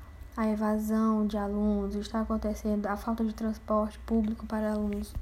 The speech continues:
irem estudar, está acontecendo a falta de, de motivação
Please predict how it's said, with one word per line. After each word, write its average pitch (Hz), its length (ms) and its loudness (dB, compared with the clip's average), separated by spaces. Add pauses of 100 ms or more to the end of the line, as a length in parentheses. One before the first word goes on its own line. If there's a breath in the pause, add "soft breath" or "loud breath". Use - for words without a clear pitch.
(360)
irem 247 360 2
estudar, 208 580 0 (600 loud breath)
está - 220 0
acontecendo 220 840 2
a 226 140 2
falta 262 540 2
de, 240 460 0 (360)
de 226 180 2
motivação 233 960 2